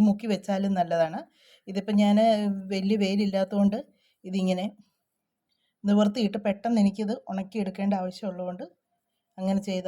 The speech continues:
മഴയില്ലാതാകുമ്പോഴത്തേക്ക്, വെയിലാകുമ്പോഴത്തേക്ക് മഴയോ വല്ലതും ഇതായെങ്കിൽ ഇപ്പോഴത്തെ കാലാവസ്ഥ നമുക്കൊന്നും പറയാൻ പറ്റത്തില്ല.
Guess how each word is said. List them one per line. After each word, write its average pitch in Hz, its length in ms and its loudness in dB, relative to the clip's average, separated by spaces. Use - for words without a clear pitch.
മഴയില്ലാതാകുമ്പോഴത്തേക്ക്, 185 1040 -8
വെയിലാകുമ്പോഴത്തേക്ക് 202 760 2
മഴയോ 185 280 -2
വല്ലതും 190 260 0
ഇതായെങ്കിൽ 202 460 0
ഇപ്പോഴത്തെ - 840 -12
കാലാവസ്ഥ 214 400 0
നമുക്കൊന്നും 208 460 2
പറയാൻ 214 260 2
പറ്റത്തില്ല. 156 360 -10